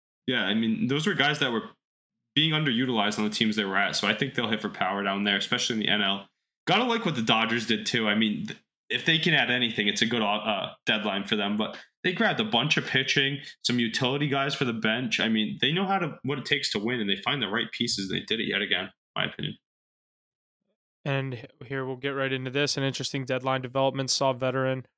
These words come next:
Speaker 2: hurler Eduardo Erod Rodriguez utilize his no, no trade clause as he deferred going to the L A Dodgers.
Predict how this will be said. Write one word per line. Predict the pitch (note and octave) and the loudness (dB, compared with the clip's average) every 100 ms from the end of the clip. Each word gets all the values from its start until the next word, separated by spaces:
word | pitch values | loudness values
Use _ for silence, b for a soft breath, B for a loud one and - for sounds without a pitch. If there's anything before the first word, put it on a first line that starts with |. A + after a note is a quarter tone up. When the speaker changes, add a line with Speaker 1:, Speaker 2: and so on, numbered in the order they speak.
| _ _ | _ _
Speaker 2:
hurler | D3 C3+ C3+ C3 | 4 6 6 4
Eduardo | C3+ B2+ B2 C#3 C#3+ D3 | 2 0 6 8 8 6
Erod | B2+ C#3+ C#3 C3+ C3+ | 4 2 6 6 8
Rodriguez | C3 B2 C#3 C#3 C#3 C3+ B2+ | 4 6 6 8 8 6 4
utilize | C#3 C#3 C3 C3 | 0 2 2 2
his | C3 B2 | 0 -2
no, | C3 C#3 D#3 C#3+ | 4 6 6 6
no | C3+ C#3 F3+ | 8 10 10
trade | - C#3 C3 | 8 4 4
clause | - B2+ B2+ | 4 4 4
as | B2+ | 0
he | - C3+ | -2 -2
deferred | C3 - - D3+ D3+ C3 | -2 -2 2 4 4 2
going | C3+ C3+ C3 | 2 2 0
to | - C#3 C#3 | -2 0 2
the | B2 | 0
L | B2 B2+ | 2 2
A | B2 | 2
Dodgers. | B2 B2 B2 B2+ B2 | 2 2 2 0 0